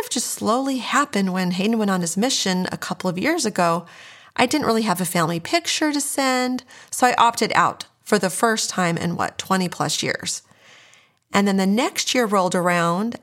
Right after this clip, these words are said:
and I still didn't have a family picture because he was in Peru, so I didn't send him out that year. Well, last year, he was home. Hadley actually had a feeding tube. I think that was last year, or maybe it was the year before. But then again,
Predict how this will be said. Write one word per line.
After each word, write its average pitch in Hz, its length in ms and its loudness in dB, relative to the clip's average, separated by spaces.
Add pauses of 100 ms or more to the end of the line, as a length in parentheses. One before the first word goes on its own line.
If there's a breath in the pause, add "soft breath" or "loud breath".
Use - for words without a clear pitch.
(140)
and 208 260 2
I 208 60 2
still 349 280 2
didn't 349 220 0
have 226 160 2
a 190 60 -4
family 220 560 2
picture 202 420 0
because 185 320 -4
he 196 140 0
was 175 160 0
in 165 180 0
Peru, 202 680 2 (580 loud breath)
so - 160 0
I 180 40 4
didn't 202 220 -2
send 240 180 0
him 262 100 2
out 269 160 2
that 349 240 4
year. 180 340 0 (920 loud breath)
Well, 240 140 4
last 320 420 0
year, 214 460 2
he - 180 2
was 208 180 2
home. 226 600 -2 (840)
Hadley 233 300 2
actually 196 300 0
had 175 80 0
a 160 60 -4
feeding 208 340 2
tube. - 420 -2
I 190 60 -4
think 311 180 -4
that - 120 0
was - 140 -4
last - 300 -2
year, - 200 -2
or - 360 -16
maybe 247 200 0
it - 20 2
was - 120 0
the 180 60 -4
year 175 140 0
before. 185 360 4
But 190 180 0
then 233 160 2
again, 190 500 2